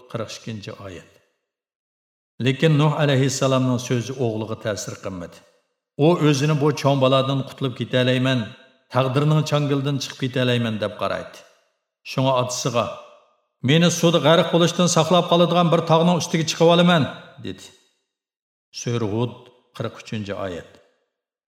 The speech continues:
"Ey bolam", dedi Nuh alayhissalom ichingan holda. "Bugun Alloh taolo rahim qilgan odamdan boshqa hech qanday odam uning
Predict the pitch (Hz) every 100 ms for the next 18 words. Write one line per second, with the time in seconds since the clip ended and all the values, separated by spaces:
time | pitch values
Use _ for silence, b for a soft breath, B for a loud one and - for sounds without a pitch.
0 | _ _ 143 165 170 170 185 185 127 -
1 | - - 131 139 135 143 135 139 135 127
2 | 139 131 127 123 123 131 127 120 117 101
3 | 101 - _ _ _ _ _ _ _ -
4 | 131 156 180 156 165 175 170 170 180 147
5 | 160 165 160 165 170 170 160 160 160 165
6 | 156 160 160 147 - 165 165 170 170 170
7 | 175 170 160